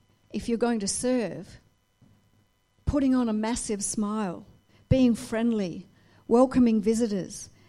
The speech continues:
being joyful about serving people, realizing that what you do creates an atmosphere in this house,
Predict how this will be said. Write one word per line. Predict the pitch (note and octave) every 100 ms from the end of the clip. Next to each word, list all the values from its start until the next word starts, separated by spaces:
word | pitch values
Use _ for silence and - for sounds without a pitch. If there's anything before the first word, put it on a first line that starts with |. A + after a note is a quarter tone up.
| _ _
being | C4 B3+ G#3+
joyful | A3+ A3+ A#3+ - A3+
about | G#3 F#3+ -
serving | - G#3+ A3 A3 G#3
people, | G#3 F3+ - - F#3+ - _ _ _ _ _ _ _ _ _ _
realizing | A3+ D4+ C#4+ A#3+ A3+ G#3+ G#3 G3+
that | F#3+
what | G#3+ B3 -
you | A#3
do | G3 A#3+ B3 G3+ E3+
creates | - A3 G#3 G#3 G#3
an |
atmosphere | F3 A3 A#3 A3 - G3+ F#3 F#3
in | F#3
this | F#3 -
house, | F3+ - - -